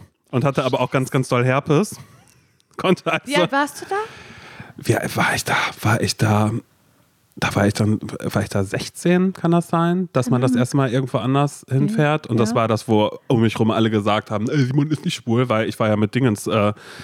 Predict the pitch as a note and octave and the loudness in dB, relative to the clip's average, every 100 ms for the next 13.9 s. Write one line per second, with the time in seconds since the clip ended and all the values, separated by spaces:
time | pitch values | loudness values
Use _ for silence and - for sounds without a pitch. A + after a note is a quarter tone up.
0 | - - - - - - _ - A#2+ A2+ | -20 -20 -20 -20 -20 -20 _ -2 0 0
1 | A2 A#2 A2 A2 C3+ D3 - B2 C3+ B2+ | 0 0 0 0 -2 -4 -8 -2 0 0
2 | B2+ C#3 D#3 E3+ D3 C3+ C3+ C3 B2+ B2+ | 0 -2 -2 0 0 0 0 0 2 0
3 | B2 - C3 A2 C#3+ E3+ D3+ D#3 E3 F3+ | -2 -6 -4 -4 0 0 2 0 0 0
4 | F3+ F#3+ G3+ _ A#2 A#2+ B2 C3+ A#2 C3 | 0 -2 -4 _ -4 0 0 0 0 0
5 | - B2+ C3 A#2+ B2 B2+ C3 - - _ | 0 -2 0 -2 0 2 2 0 -16 _
6 | _ _ _ A2 A2 G2+ - G#2 G#2+ G2+ | _ _ _ -2 0 -2 -4 -6 -6 -2
7 | A#2+ - - - G#2 B2+ - C#3+ - C3 | -4 -4 -14 -12 -4 -4 -2 -6 0 0
8 | A#2+ A2+ A#2 - B2 A2+ A#2 C#3 C3 B2+ | 0 -2 -4 -6 -2 0 0 0 2 0
9 | - A2+ A#2 B2+ A#2 A#2 A2 A2 A2 A2+ | -2 -2 0 -2 -2 0 2 2 0 2
10 | A2 A#2 G#2+ G#2+ - - G2+ G#2+ - D#3 | 0 0 -6 -6 -6 -4 0 0 0 -2
11 | C3+ F2 - G#2+ G2+ - _ _ _ _ | 2 2 2 0 0 -4 _ _ _ _
12 | - A2 A2 B2+ - - C3+ C#3 C3+ B3 | -4 0 2 0 -4 -2 0 2 2 0
13 | A#2+ C3+ A#2+ C#3 A#3 C#3+ - D3+ D3+ | 0 2 2 2 2 0 0 0 0